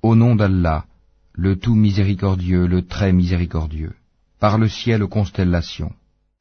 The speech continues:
et par le jour promis, et par le témoin et ceux dont on témoigne, périssent les gens de l'Hudhud, par le feu plein de combustible, cependant qu'ils étaient assis tout autour.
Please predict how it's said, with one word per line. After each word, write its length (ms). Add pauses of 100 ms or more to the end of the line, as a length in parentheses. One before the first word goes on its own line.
(520)
et 80
par 220
le 100
jour 300
promis, 420 (480)
et 120
par 200
le 120
témoin 600
et 140
ceux 240
dont 320
on 100
témoigne, 560 (560)
périssent 480
les 220
gens 240
de 100
l'Hudhud, 680 (480)
par 180
le 140
feu 320
plein 260
de 80
combustible, 760 (440)
cependant 560
qu'ils 300
étaient 240
assis 300
tout 200
autour. 600